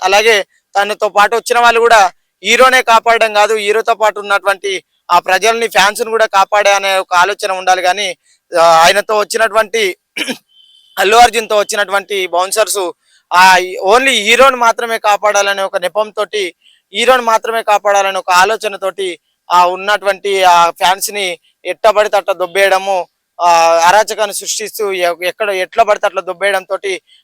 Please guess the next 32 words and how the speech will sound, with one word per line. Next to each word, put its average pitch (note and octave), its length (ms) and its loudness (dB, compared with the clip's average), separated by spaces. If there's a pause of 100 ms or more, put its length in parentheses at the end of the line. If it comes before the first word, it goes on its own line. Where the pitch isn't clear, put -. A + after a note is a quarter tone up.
అభంశుభం A#3 520 0
తెలియనిటువంటి F#3+ 920 -4 (220)
ఒక F#3+ 160 -6
ఫ్యామిలీ G3 600 0 (220)
ఈరోజు G3+ 540 -2 (260)
శోక G#3 260 -4
సముద్రంలో F#3+ 580 -2
మునిగిపోయినటువంటి F3 840 -6
సందర్భాన్ని E3 500 -4
మనం D#3+ 200 -8 (100)
చూస్తున్నాం. E3 400 -10 (540)
అసలు A3+ 440 2 (300)
ఆ F3+ 240 6 (260)
ఏమి, C4 320 4
అసలు G#3+ 300 0
ఆ G3 320 6
సినిమా B3 440 0
హీరో C4 420 4
ఎవరో B3+ 380 4
లేకపోతే A3+ 380 -4
హీరోయిన్ A#3+ 300 -2
ఎవరో A#3+ 200 -2
తెలియనటువంటి G#3 720 -6
ఒక G#3 120 -8
చిన్న A3+ 300 -4
బాబు, G#3 520 0 (320)
ఆ, F3+ 100 2
ఆయన F3+ 260 2
ఇప్పుడు F3+ 420 -4
చావు F#3 160 0
బతుకులో F#3+ 360 -4
ఉన్నాడు. E3 340 -6